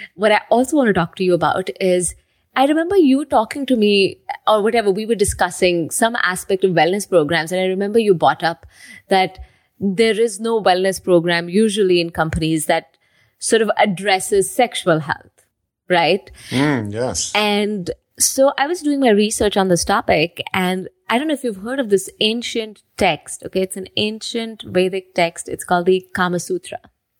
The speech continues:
Speaker 2: Of course, yeah.
Speaker 1: No, but the way it's been, you know, sort of the entertainment industry, you know, just took one aspect of it and, you know, whatever,
Speaker 2: Yeah.
Speaker 1: blew it up. But in its purity, it talks about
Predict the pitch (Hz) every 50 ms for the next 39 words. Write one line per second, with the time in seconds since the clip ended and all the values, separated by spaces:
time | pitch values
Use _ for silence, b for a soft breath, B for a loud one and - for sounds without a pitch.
0 | - B B B B B B B B B B B B _ - - - 202 180 -
1 | - - - 147 92 - 240 262 254 - 240 233 - - - 214 190 247 269 285
2 | 294 - - - 208 - - 190 196 208 202 196 196 190 175 - _ _ _ _
3 | _ _ _ _ _ 185 202 196 185 180 170 - 190 175 170 - - _ _ _
4 | _ _ _ 190 185 196 - 202 196 185 208 196 208 202 202 202 202 196 196 185
5 | 185 175 180 170 - - 190 190 185 180 175 170 - - - - 190 185 185 175
6 | 196 196 - - 196 - 202 190 175 196 196 185 180 170 - - 170 156 160 -
7 | - - 131 113 - - - 165 165 208 220 240 247 247 233 - - - 185 180
8 | 175 175 175 165 - - _ _ _ - 185 180 175 175 180 190 - 165 165 170
9 | 180 - 185 180 160 160 160 175 214 254 - B B B B B B B B B
10 | _ 233 226 190 - _ _ _ _ - 233 233 240 226 226 - - - _ 214
11 | 202 208 294 320 339 302 254 - 202 180 170 170 170 175 - _ _ _ _ _
12 | _ _ _ _ _ _ _ _ 208 - - - 226 233 285 359 - - - 254
13 | 208 170 175 170 170 170 175 170 - _